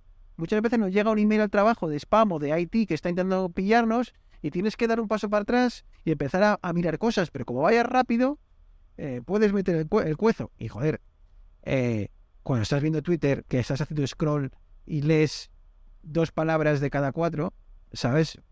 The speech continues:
Puedes, eh, llegar a casa diciendo, "Joder, cariño, ¿has visto que España ha dicho que van a cambiar la bandera y van a poner ahora la bandera de, del Racing?". Que sí, que sí, que lo ha dicho Pedro Sánchez, que lo he visto en Twitter, ¿sabes?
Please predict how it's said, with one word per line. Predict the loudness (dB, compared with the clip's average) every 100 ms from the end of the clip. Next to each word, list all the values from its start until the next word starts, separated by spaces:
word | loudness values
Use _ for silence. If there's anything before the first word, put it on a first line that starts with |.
| -20 -20 -20 -20 -12
Puedes, | -4 -2 -2 -2
eh, | -2 -2 -2 -4 -4
llegar | -2 -2 -2
a |
casa | -2 -2 -2
diciendo, | 0 0
"Joder, | -2 -2
cariño, | 0 0 0 0
¿has | -4
visto | -4 -2 0
que | 2 2 0 0 0 0
España | 0 2 4 4 2 2 2
ha |
dicho | 2 0 -2
que | 0
van | 0
a | 0
cambiar | 0 2 2
la | 2 2
bandera | 2 2 2
y | 2
van | 2
a | 0
poner | 0 0 0
ahora | 2 2 2 2 -2 -6 -4 -4
la | -2 0
bandera | 0 0 0
de, | 0 -2 -6 -8 -8 -10 -8
del | -6
Racing?". | 0 2 2 0 -2 _ 0 0 0
Que | -4
sí, | -2
que | -2
sí, | 0 0
que | 0
lo |
ha |
dicho | 0 -2 -2
Pedro | -2 0
Sánchez, | 0 0
que | -2
lo |
he | -2
visto | 0 0
en |
Twitter, | 0 -2 -2 -8
¿sabes? | 0 2 0